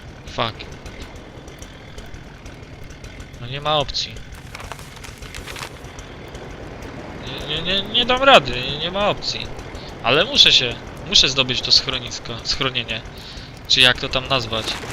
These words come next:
Cholera go tam wie. No wiecie co? To jest chyba... To jest chyba bardzo dobry moment na to,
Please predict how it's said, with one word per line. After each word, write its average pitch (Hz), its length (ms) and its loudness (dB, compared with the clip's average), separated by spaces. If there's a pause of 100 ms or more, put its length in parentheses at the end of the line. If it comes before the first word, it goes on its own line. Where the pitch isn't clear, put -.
(1080)
Cholera 120 320 2
go 120 120 -6
tam 120 200 -4
wie. 117 180 4 (840)
No 117 120 -6
wiecie 131 240 2
co? 139 260 2 (1000)
To - 60 -2
jest 127 120 4
chyba... 135 340 2 (1000)
To - 60 -10
jest - 120 2
chyba 175 160 6
bardzo 180 300 4
dobry 180 260 0
moment 127 340 -2
na 139 140 2
to, 113 240 -2